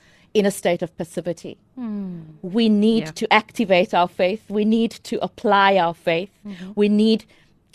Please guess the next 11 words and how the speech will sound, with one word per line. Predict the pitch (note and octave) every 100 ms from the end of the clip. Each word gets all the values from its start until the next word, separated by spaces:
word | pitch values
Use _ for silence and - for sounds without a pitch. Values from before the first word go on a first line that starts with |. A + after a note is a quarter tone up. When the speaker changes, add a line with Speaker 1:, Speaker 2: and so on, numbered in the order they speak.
| -
Speaker 1:
to, | A#3+ A3 G#3 _ _ _ -
y-, | A3 -
y-, | A#3 -
you | A#3+
know, | C4 B3+
it, | B3 _ _ _ _ -
it | A3+
was | B3+ C4+ - - _ -
overcoming | D4+ D#4 D#4+ - C4+ C4+ C4
my | A#3+ A3
fear | G#3+ - C4 A3 D#3 G2